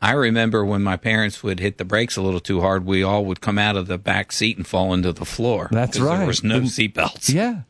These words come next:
Speaker 2: There was no seatbelt. And then, for, if you recall, even when seatbelts did come around, people didn't use 'em.
Speaker 1: No, we didn't.
Speaker 2: This is uncomfortable.
Speaker 1: Yeah.
Speaker 2: You know, it wasn't until it became a law in the, probably the seventies, maybe even eighties, where people were required to. But anyway,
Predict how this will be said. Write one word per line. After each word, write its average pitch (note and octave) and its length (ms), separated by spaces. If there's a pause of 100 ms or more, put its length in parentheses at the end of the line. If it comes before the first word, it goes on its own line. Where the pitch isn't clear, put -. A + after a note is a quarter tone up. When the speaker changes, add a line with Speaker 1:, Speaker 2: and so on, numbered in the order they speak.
(140)
Speaker 2:
There D3+ 80
was E3+ 100
no F3 100
seatbelt. G#3 300
And E3 160
then, G#3 160
for, C#3+ 400
if D3 140
you D#3 100
recall, F3 520
even C3+ 260
when C3+ 80
seatbelts A#2+ 400
did - 180
come A2+ 200
around, F#2 260 (360)
people - 260
didn't B2 300
use B3 260
'em. F2+ 80
Speaker 1:
No, F#2+ 160
we F#2 100
didn't. G2+ 160
Speaker 2:
This F#3 140
is A2 100
uncomfortable. F2+ 880 (200)
Speaker 1:
Yeah. F#2 180
Speaker 2:
You A2+ 140
know, G2 240
it B2 160
wasn't C3+ 420
until G#2+ 320
it G2 80
became G2+ 300
a F2+ 80
law G#2+ 500 (400)
in G#2 180
the, F#2 60
probably G#2 380
the F2 160
seventies, G#2 680
maybe G#2 280
even D3 180
eighties, F#2+ 540 (260)
where G2+ 160
people F#2+ 440
were F#2 180
required G2 760
to. F#2 140
But C3 180
anyway, A2+ 420